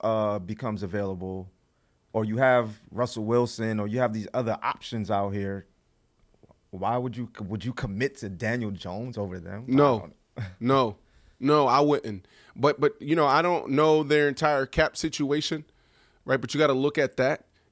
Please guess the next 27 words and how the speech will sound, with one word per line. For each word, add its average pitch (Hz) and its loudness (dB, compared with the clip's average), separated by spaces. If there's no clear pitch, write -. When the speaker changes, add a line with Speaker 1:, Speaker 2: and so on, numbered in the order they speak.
Speaker 2:
You 123 -2
know, 131 2
how 139 4
do 147 -2
you 147 -6
get 143 0
from 135 -2
underneath 135 0
this 131 -2
contract? 139 0
He 113 -4
just 131 2
signed 139 -2
it. 170 -4
So 131 0
I 127 2
think 131 -6
that 143 2
is 143 0
the 113 0
biggest, 120 0
that's 131 2
the 139 -4
biggest 120 -4
challenge 139 0
for 113 -6
them. 101 -6